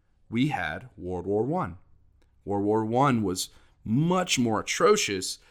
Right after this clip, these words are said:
than World War Two in terms of the war style. World War Two spends, we spend a lot of time learning about World War Two due to the Holocaust, which is perfectly good. But sometimes World War One loses its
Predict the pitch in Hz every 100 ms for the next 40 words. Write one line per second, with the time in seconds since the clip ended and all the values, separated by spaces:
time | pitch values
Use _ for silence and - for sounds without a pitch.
0 | _ 117 117 117 120 113 98 - 120 110
1 | 110 104 - 113 110 101 101 98 95 98
2 | 107 156 160 92 - - - - - -
3 | _ _ _ - - 131 143 131 113 -
4 | 143 135 120 - 120 110 - 107 117 120
5 | - 127 120 120 131 113 127 120 110 -
6 | - - 113 131 151 131 110 98 78 101
7 | 107 101 98 95 110 113 107 113 110 98
8 | 92 127 151 - 104 95 - 123 120 113
9 | 107 - _ _ - 202 - 135 - 104
10 | 95 87 80 90 - - - _ _ _
11 | _ _ - - - 285 277 277 277 247
12 | 214 202 233 226 220 220 233 226 135 127
13 | 180 165 123 110 117 - - 117 123 -
14 | - -